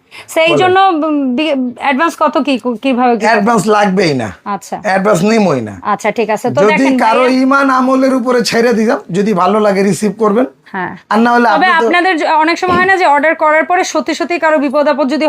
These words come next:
Speaker 1: হয়, আপনারা না সেটা রানা ভাইকে ফোন দিয়ে বলবেন যে, "ভাই, আমার
Speaker 2: বলবেন যে, "ভাই, আমি এটা
Speaker 1: প্রোডাক্টটা
Speaker 2: ঝামেলা।"
Speaker 1: কুরিয়ারে একটু
Speaker 2: অনেকে
Speaker 1: হোল্ডে
Speaker 2: ফোনই
Speaker 1: রাখেন।"
Speaker 2: রিসিভ করে না।
Speaker 1: হ্যাঁ, কুরিয়ারে একটু হোল্ডে রাখেন, দুই দিন পরে ডেলিভারি নিব।
Speaker 2: ওকে, কারণ একটা জিনিস মনে রাখবেন, আপনি যদি আমাকে ঠকান,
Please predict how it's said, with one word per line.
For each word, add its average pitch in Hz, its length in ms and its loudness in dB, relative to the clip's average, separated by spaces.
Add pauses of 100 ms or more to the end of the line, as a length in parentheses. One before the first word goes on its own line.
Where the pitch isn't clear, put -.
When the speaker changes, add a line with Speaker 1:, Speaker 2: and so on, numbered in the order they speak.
Speaker 1:
হয়, 247 180 2
আপনারা 285 260 0
না 359 120 2
সেটা 330 220 0
রানা 294 220 0
ভাইকে 302 240 0
ফোন 311 220 0
দিয়ে 311 80 0
বলবেন 294 280 0
যে, 247 60 0
"ভাই, 285 220 2
আমার 269 100 4
Speaker 2:
বলবেন 226 200 2
যে, 180 100 0
"ভাই, 175 140 2
আমি 175 100 0
এটা 175 60 -2
Speaker 1:
প্রোডাক্টটা 349 280 0
Speaker 2:
ঝামেলা।" 392 160 0
Speaker 1:
কুরিয়ারে 359 320 2
একটু 294 140 2
Speaker 2:
অনেকে 302 120 2
Speaker 1:
হোল্ডে 370 200 2
Speaker 2:
ফোনই 381 120 2
Speaker 1:
রাখেন।" 320 260 0
Speaker 2:
রিসিভ 214 300 -2
করে 151 220 0
না। 110 260 -10
Speaker 1:
হ্যাঁ, 311 160 -2
কুরিয়ারে 415 360 0
একটু 427 140 0
হোল্ডে 403 260 2
রাখেন, 339 280 0
দুই 339 100 0
দিন 339 140 0
পরে 339 220 2
ডেলিভারি 285 360 2
নিব। 208 100 0
Speaker 2:
ওকে, 165 200 0 (360)
কারণ 202 220 0
একটা 202 240 0
জিনিস 262 220 2
মনে 262 240 4
রাখবেন, 196 300 0
আপনি 185 240 -2
যদি 240 220 0
আমাকে 226 400 0
ঠকান, 214 440 0